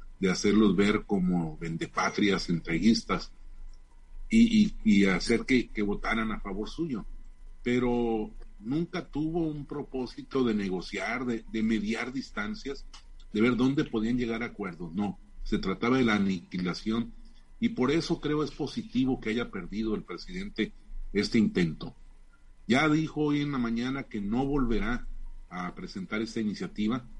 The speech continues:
pero deja dicho que el que venga en su lugar tendrá que hacerle la lucha nuevamente. En cambio,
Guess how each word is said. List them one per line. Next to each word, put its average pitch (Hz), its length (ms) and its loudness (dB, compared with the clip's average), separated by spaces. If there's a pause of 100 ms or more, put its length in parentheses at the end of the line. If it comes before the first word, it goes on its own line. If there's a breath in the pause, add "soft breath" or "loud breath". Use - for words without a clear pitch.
(560)
pero 160 400 0 (600)
deja 107 340 -4
dicho 147 500 -8
que 107 160 0
el 92 140 -4
que 95 100 -6
venga 117 480 0
en 123 100 -2
su - 140 -4
lugar 104 420 -2 (540)
tendrá 101 320 0
que 123 120 -2
hacerle 117 260 -2
la 107 100 -2
lucha 95 300 -6
nuevamente. 90 600 -6 (1300 loud breath)
En - 180 6
cambio, 143 540 4